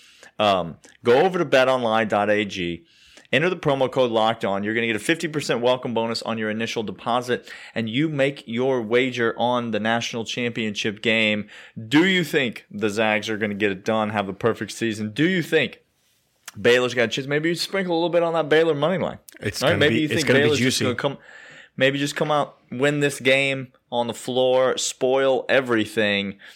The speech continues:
Speaker 1: Um, either way, bet online dot A G is the place to go for all of your online sportsbook needs.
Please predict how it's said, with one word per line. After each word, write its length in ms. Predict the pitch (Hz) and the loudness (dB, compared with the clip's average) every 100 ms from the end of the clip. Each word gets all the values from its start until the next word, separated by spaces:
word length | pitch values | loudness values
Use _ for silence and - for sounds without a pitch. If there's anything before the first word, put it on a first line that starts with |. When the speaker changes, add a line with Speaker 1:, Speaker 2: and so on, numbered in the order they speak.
| - _ - | -20 _ -2
Speaker 1:
Um, 680 | 110 107 101 98 95 92 - _ _ _ _ _ - - | 2 2 2 0 -2 -8 -12 _ _ _ _ _ -16 -4
either 340 | 147 160 147 135 | 2 4 4 4
way, 500 | 120 104 95 92 - _ | 4 6 4 0 -12 _
bet 240 | 110 131 143 | 2 4 4
online 380 | 135 123 117 | 2 2 2
dot 200 | 113 107 | 2 2
A 160 | 95 107 | 2 0
G 240 | 101 101 | -2 -4
is 260 | 98 98 92 | -4 -6 -8
the 80 | 98 | -12
place 420 | - 107 101 - | 0 0 0 -4
to 120 | - | -8
go 380 | 92 101 98 95 | -2 2 2 0
for 200 | - 92 | -2 -6
all 240 | 92 98 101 | -4 -4 -4
of 80 | |
your 140 | 92 - | -6 -6
online 440 | 92 95 92 90 | -6 -6 -6 -6
sportsbook 760 | 92 - 98 92 - 95 87 - | -8 -6 -4 -4 -4 -6 -6 -10
needs. 560 | 101 110 143 143 131 | -6 -4 0 0 -2